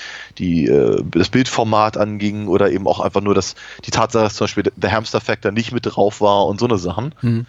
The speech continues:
Speaker 2: hm, hm.
Speaker 1: Ähm, also habe ich die Finger von der, von der D V D gelassen und das über Jahre und hat mich einfach auch nicht wirklich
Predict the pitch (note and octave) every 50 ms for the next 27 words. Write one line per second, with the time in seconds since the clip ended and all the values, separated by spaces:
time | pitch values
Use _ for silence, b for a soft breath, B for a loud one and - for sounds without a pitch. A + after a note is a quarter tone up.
0 | B B A2+ A2 A#2+ - A#2 A2+ A2 A2 A2 A2 A2 G#2 G#2+ G2+ - - G2+ G2+
1 | G#2+ G#2+ G#2+ A#2 G#2+ - - - - F#2+ E2+ - - - G2 F#2+ - C#3 D3 E3+
2 | A#2+ G2 F#2+ - - G2 F#2 F#2+ F#2 F2+ E2+ - - F#2+ F#2+ F2+ - F2+ - F#2
3 | F2+ F#2 F2+ F2+ E2+ - - - G2 F2 F2 E2+ - F2+ F2 F2+ E2+ F2+ E2+ -
4 | - - - - - - - F#2+ F2+ F2 E2 - E2+ F#2+ F2 G#2 C#3+ - G2+ E2+
5 | E2 - - F2 - G#2+ - F#2 F2 - - - F#2+ G2+ F#2 F#2+ F#2+ - - G2
6 | F#2 - G2 F#2+ - -